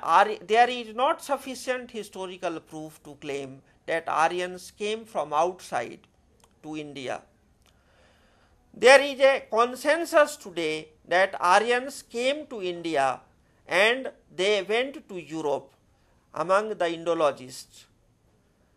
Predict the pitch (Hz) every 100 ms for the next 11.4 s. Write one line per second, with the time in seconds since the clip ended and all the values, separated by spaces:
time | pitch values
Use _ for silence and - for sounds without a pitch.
0 | _ 175 226 254 254 262 285 339 - -
1 | 233 226 247 262 _ - 165 160 170 -
2 | _ _ _ _ _ _ _ 156 220 220
3 | 220 262 294 349 - - 196 208 202 180
4 | 208 226 165 135 - _ - 196 208 208
5 | 202 220 285 269 254 254 247 226 220 170
6 | 190 180 151 147 - 156 175 196 185 196
7 | 220 247 247 240 190 185 180 202 190 151
8 | 139 - _ - 147 147 151 151 180 196
9 | 185 135 117 - - - _ _ _ -
10 | 175 214 220 240 294 247 220 226 254 320
11 | - 196 156 135